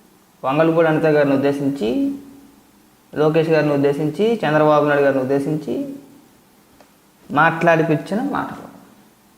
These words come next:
కావాలంటే ఒకసారి వెళ్ళి చూడు, చెక్ చేసుకో, మేమేమైనా అబద్ధం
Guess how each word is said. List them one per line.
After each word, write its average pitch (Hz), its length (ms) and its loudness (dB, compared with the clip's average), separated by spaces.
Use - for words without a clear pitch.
కావాలంటే 196 260 4
ఒకసారి 214 220 2
వెళ్ళి 202 160 0
చూడు, 208 200 -2
చెక్ 165 220 0
చేసుకో, 214 320 -4
మేమేమైనా 160 400 2
అబద్ధం 170 220 2